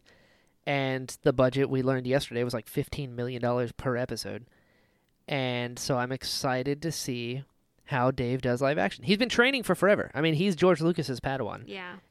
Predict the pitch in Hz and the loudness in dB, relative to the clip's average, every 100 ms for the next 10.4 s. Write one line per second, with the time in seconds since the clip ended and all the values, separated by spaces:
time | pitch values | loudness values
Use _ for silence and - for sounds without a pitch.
0 | _ - 156 139 139 135 131 127 - 139 | _ 4 4 8 6 6 4 -4 0 0
1 | 131 139 143 139 - 139 131 127 123 - | 4 2 4 -2 0 2 2 2 0 -2
2 | 147 135 123 147 135 131 131 123 127 139 | 2 2 2 0 0 2 2 4 4 6
3 | 147 175 - - _ - 135 135 135 147 | 2 0 -4 -14 _ 0 2 4 4 4
4 | 139 131 123 135 117 123 131 156 - - | 4 0 2 0 2 0 0 -2 -4 -16
5 | 202 190 196 131 127 127 127 127 131 151 | -14 -14 -2 -2 2 0 0 -4 -6 0
6 | 139 - 185 151 120 139 - 208 240 233 | 0 2 0 0 -2 -4 6 6 8 4
7 | 196 170 180 185 175 175 165 160 143 127 | 6 8 10 10 8 0 4 4 4 2
8 | - 254 165 131 _ _ - 190 226 247 | 0 0 -4 -6 _ _ -2 4 4 6
9 | 226 147 175 233 - 165 147 135 151 147 | 4 6 6 6 2 2 2 2 2 2
10 | 143 139 139 135 | 2 4 2 2